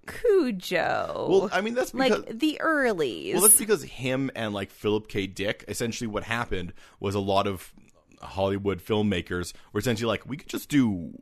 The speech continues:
Speaker 2: all of these. We don't have to come up with any ideas. Let's just do Stephen King and Philip K. Dick."
Speaker 1: Forever!
Speaker 2: Forever! They write so much.
Speaker 1: They do write so
Speaker 2: <laughs> Just
Speaker 1: much.
Speaker 2: adapt them.
Speaker 1: Ooh, have you read the Joe Hill book yet?
Speaker 2: Uh, yes, I did.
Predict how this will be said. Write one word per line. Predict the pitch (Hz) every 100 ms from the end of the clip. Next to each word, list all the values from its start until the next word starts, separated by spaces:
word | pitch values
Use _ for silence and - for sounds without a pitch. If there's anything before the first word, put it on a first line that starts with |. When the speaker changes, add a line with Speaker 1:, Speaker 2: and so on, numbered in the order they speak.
| _ _ -
Speaker 2:
all | 95 156 101
of | 80
these. | 90 80 76 85
We | 123
don't | 175
have | 165 139
to |
come | 123 139
up |
with | 117 -
any | 123 120
ideas. | 117 120
Let's | 110 127
just | 123
do | 156
Stephen | - 156 165 139
King | 160 160 131 - -
and | 147 139
Philip | 151 165
K. | 165 156
Dick." | 139 180 - - - -
Speaker 1:
Forever! | 427 494 453 370 339 285 262
Speaker 2:
Forever! | 247 240 285 160 107
They | 202
write | 123 185 233 -
so | - - 202
much. | 170 190 214 - - -
Speaker 1:
They | 196 208
do | 185 180
write | 165 156
so | -
Speaker 2:
<laughs> | -
Just | 180 196
Speaker 1:
much. | 165
Speaker 2:
adapt | 156 170 - -
them. | 120 104 90 - - -
Speaker 1:
Ooh, | 427 359
have | 302
you | 302
read | 359 370
the | 370
Joe | - 226
Hill | 226 208 156
book | 226 269
yet? | - 359 403 - - -
Speaker 2:
Uh, | - - 90
yes, | 101 92 -
I |
did. | 82 58